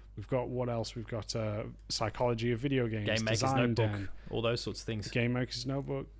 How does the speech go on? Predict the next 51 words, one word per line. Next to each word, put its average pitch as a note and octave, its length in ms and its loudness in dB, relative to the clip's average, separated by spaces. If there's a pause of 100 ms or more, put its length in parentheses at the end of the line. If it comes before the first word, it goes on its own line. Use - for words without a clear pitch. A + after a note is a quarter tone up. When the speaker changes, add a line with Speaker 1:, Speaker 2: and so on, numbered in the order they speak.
(200)
Speaker 1:
Game B2 220 0
Dev A2+ 200 0
Garden. B2+ 540 2
You A2+ 100 -4
know, F#2 120 -6
I've F#2+ 120 -10
probably A2 240 2
missed A2 220 2
someone, A#2+ 260 0
and A#2 80 0
I'll G#2+ 120 -2
get A2+ 120 -4
an A2+ 80 -2
angry A2 300 0
tweet - 300 -2
later A2 260 0
Speaker 2:
Apologies, B2+ 380 6
Speaker 1:
about A#2 40 2
that - 60 4
I - 20 2
Speaker 2:
everyone. A2+ 220 4
Speaker 1:
missed A2 140 -2
someone. C#3+ 180 4
Speaker 2:
There's C#3 180 2
lots B2 400 2
and A#2+ 80 -2
lots A2+ 200 2
of C#3 100 10
you A2+ 80 10
Speaker 1:
<laughs> A2 80 2
Speaker 2:
doing G#2+ 180 6
really D#3+ 300 8
awesome G2 300 -2
stuff. - 280 -2 (1200)
Speaker 1:
So - 160 2
yeah, D3 220 8
there's, A#2+ 280 0
there's C3+ 280 -2 (360)
all D3+ 220 8
that C#3+ 140 2
out C3 300 2
there, A2 340 -2
and A#2+ 100 -2
I A2+ 60 -2
think A2+ 260 -4
it's - 200 -6
great A#2+ 360 -2 (280)
to, A2+ 320 -4 (100)
to A#2+ 120 -2
see A#2 280 0
it, G#2 140 -4